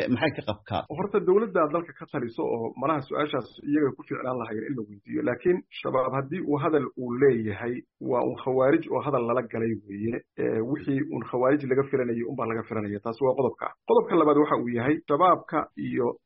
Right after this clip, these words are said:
Speaker 2: Taliban isku mid ma aha. Sababtuna waxa ay tahay Taliban dadkoodaa rabay, ayaguna dadkooda col umaysan ahayn oo ma aanay layn jirin. Laakiin kuwa kan dadkoodii bay col u noqdeen oo ay laayeen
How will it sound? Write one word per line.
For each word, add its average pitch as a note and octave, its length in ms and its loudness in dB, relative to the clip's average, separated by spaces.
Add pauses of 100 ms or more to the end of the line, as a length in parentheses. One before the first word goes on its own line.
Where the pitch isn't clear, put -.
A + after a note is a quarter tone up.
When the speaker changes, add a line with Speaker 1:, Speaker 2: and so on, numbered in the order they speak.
Speaker 2:
Taliban B2+ 560 4 (180)
isku - 320 -12
mid C3+ 200 2
ma A2+ 140 -4
aha. - 240 -6 (120)
Sababtuna C#3 500 2
waxa C3+ 200 2
ay A2 140 0
tahay B2+ 300 0 (160)
Taliban B2+ 580 2
dadkoodaa B2+ 560 -2
rabay, A#2+ 340 -2 (300)
ayaguna C3 420 0
dadkooda B2 460 -2
col C3+ 180 2
umaysan A#2 400 -2
ahayn A#2+ 200 -2
oo A#2 80 0
ma A#2 100 2
aanay A2+ 240 0
layn A#2 280 0
jirin. G#2+ 280 -8 (120)
Laakiin C3 400 -2
kuwa G3 240 6
kan D#3 200 2
dadkoodii D#3 600 4 (200)
bay B2+ 180 2
col D3+ 240 2
u D#3+ 120 4
noqdeen C3+ 420 2 (100)
oo C3 160 -4
ay B2+ 140 -2
laayeen A#2+ 520 2